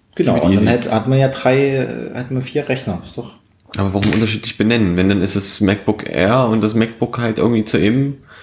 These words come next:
Speaker 2: machen und dann gibt's halt ein kleines und ein großes. Fertig.
Speaker 1: Hm. Nö. Nö.
Speaker 2: Also das ist, braucht's halt, das hat keinen großen Mehrwert, wenn dann sagt man sich, man macht das MacBook halt auch so, dass es zum Beispiel auch ohne Lüfter läuft. Zack, schon hat man dann das nächste Air.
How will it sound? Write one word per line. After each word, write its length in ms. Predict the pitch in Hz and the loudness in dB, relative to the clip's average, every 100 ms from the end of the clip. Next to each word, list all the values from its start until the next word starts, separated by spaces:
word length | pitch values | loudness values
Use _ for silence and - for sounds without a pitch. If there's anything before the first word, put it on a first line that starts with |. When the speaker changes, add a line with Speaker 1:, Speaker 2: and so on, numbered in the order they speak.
| - - | -14 -2
Speaker 2:
machen 260 | 135 143 | 0 2
und 200 | 139 113 | 0 0
dann 80 | 113 | 0
gibt's 200 | 110 - | 0 0
halt 100 | 120 113 | 0 2
ein 80 | |
kleines 280 | 110 101 135 | 2 2 2
und 60 | 143 | 2
ein 40 | |
großes. 320 | 139 151 143 - | 4 4 2 -2
Fertig. 440 | - 127 107 - - - - - - - - | -4 -4 -4 -6 -20 -20 -20 -12 -10 -10 -10
Speaker 1:
Hm. 140 | 87 80 - - - | -10 -10 -14 -14 -8
Nö. 380 | 95 87 85 78 - - - _ - - - - - | -2 0 0 -2 -8 -18 -20 _ -20 -20 -20 -12 -4
Nö. 240 | 104 98 80 | 0 0 -4
Speaker 2:
Also 240 | 78 95 98 | -6 -4 0
das 100 | 101 | 0
ist, 200 | 107 - | 0 -2
braucht's 320 | 110 117 - | -2 -2 0
halt, 100 | 127 - - | -2 -4 -6
das 120 | - | -4
hat 160 | 127 - | -2 0
keinen 180 | 139 | 0
großen 340 | 135 - 127 120 | 0 0 0 2
Mehrwert, 400 | 117 139 98 98 | 2 2 0 2
wenn 120 | 101 | 2
dann 160 | 107 107 | 4 2
sagt 180 | 107 | 0
man 80 | 117 | -2
sich, 160 | 113 110 | -4 0
man 100 | 107 | 0
macht 140 | 110 | 0
das 120 | - 120 | -2 -2
MacBook 400 | 123 - 143 127 | -2 -2 -4 0
halt 180 | 131 | 0
auch 120 | 78 113 | 0 -2
so, 140 | 127 | 0
dass 140 | 117 | -2
es 100 | 113 - | -2 -2
zum 80 | |
Beispiel 220 | 110 107 82 | -2 -2 -2
auch 120 | - | 0
ohne 160 | 98 | 2
Lüfter 240 | 98 101 90 | 2 2 2
läuft. 260 | 85 82 - - - - - - - | 2 0 -6 -16 -16 -14 -18 -14 -6
Zack, 340 | 113 120 - | -2 -2 -2
schon 180 | - 104 | -2 0
hat 120 | 113 | 0
man 100 | 107 | 2
dann 280 | 107 107 107 | 2 2 0
das 140 | 104 113 | 0 0
nächste 260 | 117 - | 0 0
Air. 360 | 113 117 104 95 | 2 2 2 -2